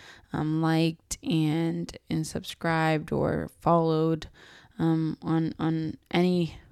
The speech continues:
or all platforms. Um, it, it really means a lot. The, the support and the, the love means a lot. And it also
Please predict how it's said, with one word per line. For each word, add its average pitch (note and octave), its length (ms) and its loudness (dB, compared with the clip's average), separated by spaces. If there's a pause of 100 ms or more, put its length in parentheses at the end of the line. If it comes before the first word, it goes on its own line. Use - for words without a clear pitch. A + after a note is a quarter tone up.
or E3+ 200 0
all D3+ 160 2
platforms. D#3+ 880 -2 (480)
Um, D#3 460 0
it, - 180 -2
it E3+ 100 0
really G3+ 280 6
means F3+ 320 2
a E3 40 2
lot. C#3+ 420 2
The, D#3 420 0
the D#3+ 120 -2
support - 720 -2
and D#3 580 -2 (160)
the, F3+ 580 -6 (420)
the E3+ 140 -2
love E3 420 -2
means E3 280 -2
a E3 60 -6
lot. D#3+ 500 -6
And D#3+ 400 -4
it - 280 -2
also E3+ 760 -4